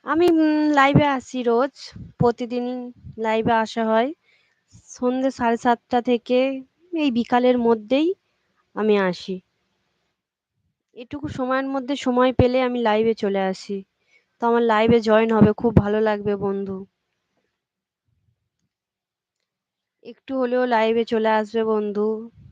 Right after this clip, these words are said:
বাংলাদেশ থেকে বলছো, আমার অনেক ভালো লাগছে শুনে। খুব ভালো থেকো।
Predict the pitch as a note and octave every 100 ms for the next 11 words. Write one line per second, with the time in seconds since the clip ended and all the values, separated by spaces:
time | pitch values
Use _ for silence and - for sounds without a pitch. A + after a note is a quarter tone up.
0 | F#3+ G3+ G3 G#3 G#3+ A3 - A3+ G#3+ A3
1 | A3 G#3+ - G#3+ G#3+ G#3+ A3+ A3+ G#3+ G#3
2 | G#3 G3+ G3 G#3+ - G#3+ G#3 A3 A#3 _
3 | _ _ _ _ _ _ _ _ _ _
4 | _ _ _ _ _ _ A#3+ G#3 A3 G#3
5 | G#3+ A3+ - A3+